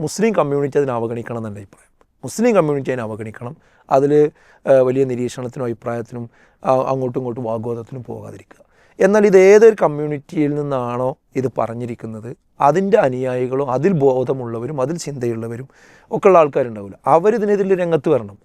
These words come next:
അതാണ് ഈ നാടിൻ്റെ, ഏഹ്, നാടിനോട് ഇഷ്ടമുണ്ടെങ്കിൽ സ്നേഹമുണ്ടെങ്കിൽ അവരൊക്കെ ചെയ്യണം.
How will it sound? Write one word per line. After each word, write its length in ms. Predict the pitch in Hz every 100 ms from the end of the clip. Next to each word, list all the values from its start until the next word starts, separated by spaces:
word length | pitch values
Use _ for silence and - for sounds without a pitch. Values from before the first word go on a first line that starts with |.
| -
അതാണ് 220 | 151 190
ഈ 40 | 190
നാടിൻ്റെ, 480 | 165 156 156 156 160 - _ _ -
ഏഹ്, 140 | 147
നാടിനോട് 420 | 139 143 147 147 139
ഇഷ്ടമുണ്ടെങ്കിൽ 580 | - 143 127 123 127
സ്നേഹമുണ്ടെങ്കിൽ 720 | 135 131 120 135 127 117 131 143
അവരൊക്കെ 260 | 147 151
ചെയ്യണം. 320 | 151 139 110